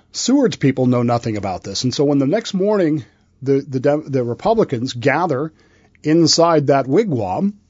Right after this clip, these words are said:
the first vote, which is expected to carry Seward to the nomination,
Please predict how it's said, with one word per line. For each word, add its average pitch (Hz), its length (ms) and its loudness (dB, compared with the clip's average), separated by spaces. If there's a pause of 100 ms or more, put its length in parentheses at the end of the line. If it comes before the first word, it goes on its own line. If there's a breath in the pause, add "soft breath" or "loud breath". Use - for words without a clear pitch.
(920)
the 135 100 -2
first 247 340 0
vote, 151 420 0
which 147 280 0
is 151 100 2
expected 214 640 0
to 190 80 0
carry 196 460 0
Seward 190 420 2
to 151 60 -4
the 147 120 2
nomination, 139 840 2